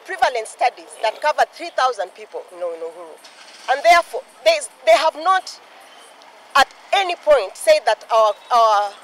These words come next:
our, uh, evidence was in-, insufficient. They have, if you look through that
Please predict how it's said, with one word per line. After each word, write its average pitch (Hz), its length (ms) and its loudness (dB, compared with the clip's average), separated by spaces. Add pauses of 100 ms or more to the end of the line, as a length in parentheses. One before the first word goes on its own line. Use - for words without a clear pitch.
(720)
our, 214 400 2 (300)
uh, 208 160 -2 (100)
evidence 262 500 -4
was 202 140 -14
in-, - 360 -18
insufficient. 214 600 -14 (800)
They 587 100 8
have, 554 240 0 (180)
if 277 180 -12
you 269 120 -14
look 370 160 -10
through 320 240 -18
that 240 160 -2